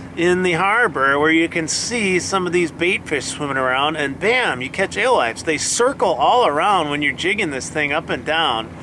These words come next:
and then you hook 'em. I'm not even sure if I, they're going for it or what. I snagged a few, a few I caught by the lip,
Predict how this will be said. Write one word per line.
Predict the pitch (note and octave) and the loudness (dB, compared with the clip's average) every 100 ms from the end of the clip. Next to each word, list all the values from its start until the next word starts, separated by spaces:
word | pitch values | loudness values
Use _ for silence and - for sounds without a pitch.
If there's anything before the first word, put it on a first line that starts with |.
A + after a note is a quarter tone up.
| - - - - | -16 -16 -14 -6
and | B2+ C3+ C3+ C#3 C#3+ C#3+ | -2 0 0 0 0 0
then | D#3+ E3 | 0 2
you | D#3 | 2
hook | F3+ C4+ | 0 0
'em. | E3 A#2 - - - - - - | -2 -4 -10 -14 -16 -16 -12 -6
I'm | G#3 | -2
not | C#4+ | 0
even | A3 E3 | 0 -2
sure | - G3+ G#3 E3+ | 0 2 4 4
if | E3 D#3+ D3 D#3 | 2 0 -2 -2
I, | C#3+ C#3 C3+ C3+ C3 | -2 0 0 0 0
they're | C#3+ | 0
going | B2 D3 A3 - | 0 2 2 2
for | F#3 D#3+ C#3+ | 0 2 2
it | B2 | 2
or | A2 | 0
what. | C3 B3 G#2 G#2 - - - | 0 0 0 -6 -14 -14 -6
I | D#3 | -2
snagged | D#3 - E3 G3+ C4 G#3 | -2 -2 0 0 -2 -4
a | B3 | -6
few, | - B3 A#3+ B3 G#3+ | -4 -2 -2 -4 -6
a | |
few | - G#3+ A#3 | -6 2 2
I | G#3+ | 2
caught | G3 G#3+ F3+ | 0 0 2
by | F#3+ | 2
the | E3 | 2
lip, | C3+ F#3+ F3 | 0 0 0